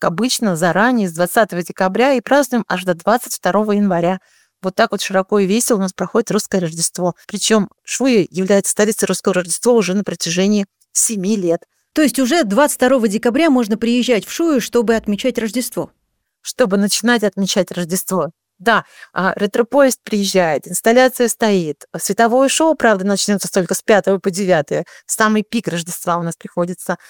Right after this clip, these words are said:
Speaker 1: с пятого по девятое января, поэтому, конечно, лучше попасть вот именно в эти даты. Великолепное зрелище, огромная сцена, с-, где поют и танцуют наши и не наши коллективы.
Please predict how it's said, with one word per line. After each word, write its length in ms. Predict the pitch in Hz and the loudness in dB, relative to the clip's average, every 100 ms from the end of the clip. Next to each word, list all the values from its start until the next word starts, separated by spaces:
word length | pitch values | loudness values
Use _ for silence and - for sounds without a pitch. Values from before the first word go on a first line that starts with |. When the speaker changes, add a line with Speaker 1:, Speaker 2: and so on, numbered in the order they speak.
| _ - | _ -18
Speaker 1:
с 120 | - | 0
пятого 340 | 233 202 165 | 2 2 -2
по 100 | 160 | -4
девятое 460 | 170 175 175 - 165 | -4 -2 -2 -2 -2
января, 480 | 185 185 190 240 277 | 0 0 2 2 2
поэтому, 500 | 214 196 202 202 175 | 0 0 -2 -2 -2
конечно, 380 | 190 196 - | -2 -4 -2
лучше 200 | 196 - | -4 0
попасть 440 | 185 165 180 - 156 | -2 0 0 -2 -8
вот 80 | 160 | -6
именно 320 | 175 175 160 160 | -4 -2 -2 -2
в 40 | |
эти 220 | 180 - | -2 -2
даты. 360 | 151 147 - - _ - | -4 -4 -4 -12 _ -6
Великолепное 680 | 202 - 226 214 - 170 | -2 0 2 2 0 -4
зрелище, 420 | 175 190 165 - | -2 -2 -2 -2
огромная 420 | 170 233 240 214 208 | 0 2 2 0 -2
сцена, 640 | - - 190 165 156 135 | -4 -2 0 0 -2 -4
с-, 100 | - | -6
где 160 | 156 175 | -4 -2
поют 360 | 175 185 180 | 0 0 -2
и 40 | 180 | -4
танцуют 460 | 180 185 - 196 - | -2 -2 -2 -2 0
наши 300 | 196 214 - | 0 0 0
и 80 | 190 | 0
не 120 | 180 | 2
наши 320 | 185 190 - | 2 0 -2
коллективы. 640 | - 165 156 - 156 143 | -6 -8 -8 -8 -6 -6